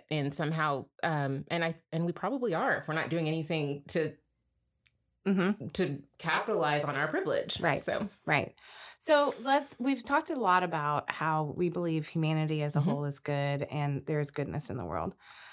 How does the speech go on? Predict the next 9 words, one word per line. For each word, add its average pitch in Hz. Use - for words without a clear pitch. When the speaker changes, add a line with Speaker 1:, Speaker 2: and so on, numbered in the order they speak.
Speaker 2:
There's 208
two -
hashtags 180
going 160
around 151
right 143
now 147
a -
lot. 143